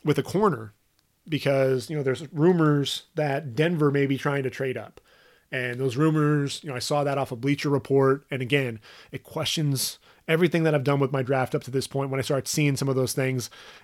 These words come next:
And, uh, you know, Tampa talking about trading up to get an offensive lineman. You know, I feel pretty good about that because that's what I was picking all along. I have Tampa taking, uh, Tristan Wirfs at number fourteen.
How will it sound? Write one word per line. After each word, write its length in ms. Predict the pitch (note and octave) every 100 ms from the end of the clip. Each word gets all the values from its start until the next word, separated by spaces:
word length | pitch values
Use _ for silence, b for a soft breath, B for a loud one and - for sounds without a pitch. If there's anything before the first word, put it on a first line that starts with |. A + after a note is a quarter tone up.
| B
And, 320 | C3 C3 B2+
uh, 480 | C3+ C3 B2+ B2+ A#2 _ _ _ -
you 60 |
know, 60 | B2+
Tampa 580 | - D#3+ D3+ D3+ C#3+ C#3+
talking 300 | - C#3 D3
about 120 | C3+
trading 300 | - C#3+ C#3
up 80 | C3+
to 80 | C#3
get 100 | C3
an 60 |
offensive 380 | C3 B2+ B2 A2
lineman. 440 | B2+ C#3 D#3 E3 D#3 B B B B -
You 80 | E3+
know, 60 |
I 100 | D#3+
feel 160 | D3+ G3
pretty 220 | F3+ D3+
good 160 | E3 D3+
about 240 | B2+ B2
that 180 | B2+ C3+
because 160 | C3+
that's 180 | C3+ C3
what 100 | D3
I 40 | C3+
was 140 | A#2
picking 440 | - F3 A#2 A2+ -
all 200 | C3 A#2
along. 360 | B2 D3+ B2
I 20 | A2
have 160 | A2
Tampa 240 | - C3+ A#2+
taking, 500 | C#3 C3+ C3+ C3 D3+
uh, 340 | C3 B2+ C3
Tristan 340 | D#3 D3 C#3+
Wirfs 240 | C3 F3+ D3
at 80 | C#3
number 160 | B2+
fourteen. 500 | B2 C#3 - G3 A#2+